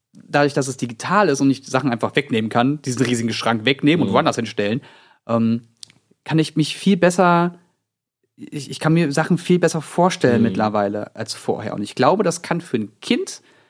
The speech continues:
Speaker 1: im, im Wachstumsalter sehr gut sein, dass du Sachen so herumprobieren kannst und man, man einfach gucken kann, wie sieht das aus. Deswegen malst du ja auch, um zu gucken, m, welche Farbe passt denn da jetzt am besten? Soll
Speaker 2: Ja.
Speaker 1: es ein Kreis oder ein Viereck sein? Und so weiter und so fort. Also dieses Ausprobieren,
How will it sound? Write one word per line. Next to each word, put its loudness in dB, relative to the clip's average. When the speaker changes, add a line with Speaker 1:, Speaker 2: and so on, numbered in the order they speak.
Speaker 1:
im, 4
im 0
Wachstumsalter 0
sehr 4
gut -4
sein, 2
dass -4
du -2
Sachen 0
so -2
herumprobieren 0
kannst -8
und -4
man, -4
man 0
einfach -2
gucken -4
kann, 2
wie -8
sieht -10
das 0
aus. -4
Deswegen -2
malst 0
du 2
ja 4
auch, 2
um -4
zu -4
gucken, 2
m, -2
welche -2
Farbe 2
passt -2
denn -2
da 4
jetzt 2
am 4
besten? 0
Soll 4
Speaker 2:
Ja. 4
Speaker 1:
es -6
ein -6
Kreis 2
oder 4
ein 4
Viereck 2
sein? -2
Und 4
so 2
weiter 2
und -2
so -4
fort. 0
Also 0
dieses -6
Ausprobieren, 0